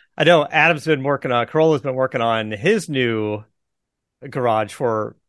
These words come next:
for a couple of years, and then, you know, it got held up by a couple of things. First, it was permits. It sat there forever, and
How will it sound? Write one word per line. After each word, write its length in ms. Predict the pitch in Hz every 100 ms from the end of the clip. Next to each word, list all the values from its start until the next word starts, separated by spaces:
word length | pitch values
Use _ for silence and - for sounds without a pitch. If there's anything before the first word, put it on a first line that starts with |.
| _
for 160 | - 123
a 40 |
couple 240 | 107 127 131
of 120 | 110
years, 460 | 196 208 170 143 139
and 120 | 123
then, 260 | 117 110
you 100 | 127
know, 120 | 131 98
it 40 |
got 120 | 104
held 260 | 104 127 117
up 160 | 117 113
by 100 | 101
a 40 |
couple 260 | 92 107 -
of 40 |
things. 240 | - 185 -
First, 260 | 196 170
it 60 | 135
was 140 | 101 -
permits. 600 | - 180 175 151 143 -
It 80 | 110
sat 280 | 143 131
there 120 | 120 107
forever, 580 | - 131 151 147 143 127
and 140 | 110